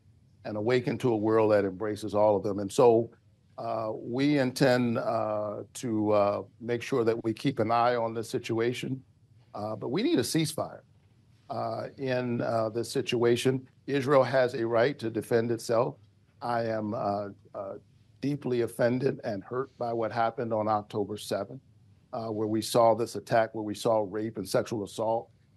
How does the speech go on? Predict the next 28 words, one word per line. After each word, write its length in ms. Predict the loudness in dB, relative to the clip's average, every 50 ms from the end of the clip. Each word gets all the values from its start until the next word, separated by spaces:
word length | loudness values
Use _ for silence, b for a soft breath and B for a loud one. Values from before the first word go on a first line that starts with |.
| _ _ _ -10
used 380 | -8 -4 -2 -2 -2 0 0
as 200 | 0 0 0 -2
a 40 | -4
weapon 340 | -4 -4 -4 -6 -8 -10 -12
of 120 | -10 -8
war. 320 | -6 -4 -4 -4 -4 -6 -10 _ _ _ _ _ _ _ _ _ -12
Uh, 140 | -10 -10 -8
but 160 | -6 -6 -6
I'm 160 | -4 0 2
also 680 | 4 4 4 4 2 0 0 0 2 2 0 0 -4 -4 -4
very 240 | -2 -2 0 -2
concerned 640 | -2 -4 -6 -4 -2 0 2 2 2 0 0 -4 -6 -8
about, 540 | -6 -8 -6 -4 -4 -2 -2 -2 -2 -4 -6 -10 _ _ _ _ _ _
uh, 160 | -8 -6 -6 -4
over 300 | -2 -2 -2 -2 -2 -6
thirty 440 | -6 -6 -4 -2 0 0 0 -2
thousand, 960 | -4 -6 -6 -6 -2 -2 0 0 0 -2 -2 -4 -6 -8 -8 -8 -10 -12 -12 -12 -10
uh, 220 | -8 -8 -6 -8 -8
Palestinian 760 | -8 -4 -2 -2 -2 -2 -4 -6 -6 -6 -6 -4 -6 -4 -2
lives 500 | 0 0 0 0 -2 -6 -8 -12 -20 -20 _ _ _ _ _ _ -10
that 120 | -8 -6
have 80 | -6 -6
been 120 | -6 -4
lost 340 | -2 0 2 2 2 0 -2
in 100 | -4 -4
this 120 | -4 -6 -6
conflict, 640 | -6 -4 -4 -4 -4 -6 -8 -8 -8 -8 -8 -8 _ _ _ _ _ _ _ _ _ _ -10
uh, 240 | -8 -6 -6 -6 -8